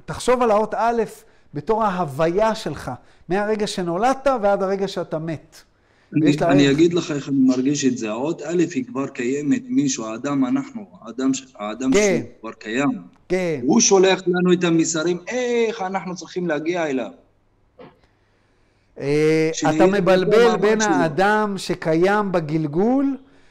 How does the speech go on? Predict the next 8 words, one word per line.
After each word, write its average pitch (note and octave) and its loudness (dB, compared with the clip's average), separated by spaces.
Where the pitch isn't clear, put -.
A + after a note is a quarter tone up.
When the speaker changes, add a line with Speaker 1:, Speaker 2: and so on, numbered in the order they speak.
Speaker 1:
לבין D#3+ -2
האני G3 -2
העליון, G3 2
אתה F3 0
שכבר E3 -4
קיים F#3+ -2
בכל G3+ 0
הגלגולים. D3 -4